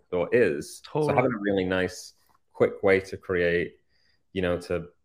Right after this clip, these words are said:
Speaker 1: you know, seed some data in a database fresh for testing, having that kind of nice, clean environment every time you run your tests as well is,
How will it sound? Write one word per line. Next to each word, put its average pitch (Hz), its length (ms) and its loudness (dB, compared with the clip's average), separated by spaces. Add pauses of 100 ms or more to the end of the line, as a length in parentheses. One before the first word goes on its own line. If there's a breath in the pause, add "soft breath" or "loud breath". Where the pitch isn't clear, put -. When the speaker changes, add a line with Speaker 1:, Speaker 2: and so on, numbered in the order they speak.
Speaker 1:
you 95 100 -4
know, 85 80 -2
seed 107 420 -2
some 98 200 -4
data 92 300 2
in 90 80 -2
a 85 60 -2
database 85 500 -2
fresh 92 440 0
for - 80 -12
testing, 87 760 -4
having 90 220 -4
that - 180 -4
kind 87 100 -2
of 82 80 -4
nice, 90 380 0
clean 101 400 -2
environment 87 540 0
every 85 160 -4
time 87 240 -4
you 80 80 -6
run 82 120 -2
your 80 100 -2
tests - 420 -2
as 80 80 -10
well 85 320 2
is, - 340 -8